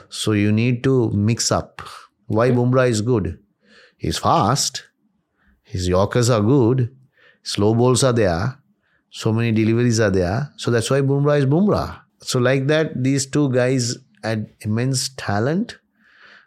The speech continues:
Speaker 1: But, uh, I think, uh, I told, no, some people, once you got used to that, they don't want to change and see anything.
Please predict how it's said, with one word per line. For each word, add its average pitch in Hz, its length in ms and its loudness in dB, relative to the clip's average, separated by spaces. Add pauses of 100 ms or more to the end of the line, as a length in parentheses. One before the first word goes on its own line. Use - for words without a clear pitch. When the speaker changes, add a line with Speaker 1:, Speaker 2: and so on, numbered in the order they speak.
(120)
Speaker 1:
But, 107 480 -4 (1080)
uh, - 960 -8
I 117 140 -4
think, 139 500 -2
uh, 101 1000 0 (260)
I 117 80 0
told, 151 320 2
no, 143 300 -2
some 123 280 -2
people, 123 560 -2 (440)
once 113 400 0
you 127 480 -2
got 120 260 0
used 123 320 0
to 120 100 0
that, 104 360 -2 (560)
they 117 120 0
don't 120 140 2
want 123 160 0
to 117 60 -2
change 107 840 -4 (640)
and 110 200 -2
see 123 300 0
anything. 95 500 -4